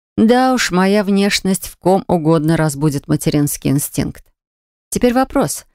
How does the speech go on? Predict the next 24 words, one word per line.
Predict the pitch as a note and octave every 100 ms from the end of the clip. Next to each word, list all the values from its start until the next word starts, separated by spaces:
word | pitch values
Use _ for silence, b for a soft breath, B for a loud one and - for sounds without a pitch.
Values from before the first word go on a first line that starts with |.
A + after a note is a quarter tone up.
| _ -
что | - - B3+
делать | G#3+ A#3+ F#3
в | -
свободное | F#3+ F3 F3+ F3
время, | F3 A3 B3
пока | - E3+ E3+
нет | F3+ F3
приказов | - - G3 G3 F#3+
от | -
командира? | F3+ F#3 F#3 - C3+ - _ _ _ _ _
От | -
одной | G3 F3 G#3
мысли | G3 G3 F3
о |
Джастине | D#3+ F#3+ F#3+ F#3 F3
меня | E3+
буквально | D#3 F#3 F#3 G3 D#3+
перекашивало, | D3+ - C#3 - - C#3+
так | - -
что | -
план | D#3 F3 F3
созрел | - D#3+ D#3 D3+
сам | - D3+
собой. | - D3 C#3+ C#3+